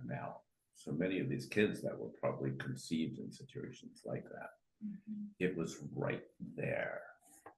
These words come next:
Speaker 2: I want to be clear, though, and this is something that I've s-, you know, we have those same situations here, <laughs> you know, in, in our, in, in parts of our, you know, cities. And so I, I just, I, I,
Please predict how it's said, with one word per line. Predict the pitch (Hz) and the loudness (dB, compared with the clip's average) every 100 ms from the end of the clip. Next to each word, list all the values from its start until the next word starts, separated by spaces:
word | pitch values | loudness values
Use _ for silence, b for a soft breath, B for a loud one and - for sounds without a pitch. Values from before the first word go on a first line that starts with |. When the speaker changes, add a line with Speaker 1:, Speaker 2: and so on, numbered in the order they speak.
| _ _ _ _ 208 185 - | _ _ _ _ -18 -4 6
Speaker 2:
I | 339 | 8
want | 403 311 | 8 4
to | 202 | -2
be | - | 0
clear, | 190 185 | 6 8
though, | 190 190 185 | 8 6 4
and | 180 | 2
this | 180 | 2
is | - | 0
something | 185 180 170 165 | 2 6 4 4
that | 165 - | 0 2
I've | 170 | 0
s-, | 165 - - _ - | 0 -6 -12 _ -2
you | 196 180 | 2 4
know, | 208 | 8
we | 277 269 | 6 10
have | 302 330 214 | 10 10 10
those | 185 175 | 8 8
same | 208 190 | 6 4
situations | 180 180 185 185 175 156 - | 4 2 4 4 4 2 2
here, | 196 - 175 - 131 - - _ _ | 4 8 6 6 2 0 -6 _ _
<laughs> | _ - | _ 2
you | 208 175 | 6 8
know, | 165 156 135 | 6 4 4
in, | 185 170 165 - | 4 6 4 4
in | 175 | 6
our, | 156 185 185 180 175 175 B B - | 8 10 12 12 10 8 B B 0
in, | 175 135 | 2 6
in | 175 - | 4 4
parts | - 214 185 180 | 6 10 10 8
of | 180 - | 4 8
our, | 175 180 180 180 180 180 | 12 12 12 12 12 10
you | 196 151 | 6 6
know, | 147 151 - | 6 2 -2
cities. | - 202 180 175 165 160 160 | 2 8 10 10 10 6 4
And | 160 151 - b _ - | 4 2 0 b _ -4
so | - 185 165 160 127 - | 6 10 10 8 6 6
I, | 180 196 | 8 10
I | 185 | 10
just, | 214 180 - - | 10 8 4 0
I, | - - - | 2 4 6
I, | 180 | 10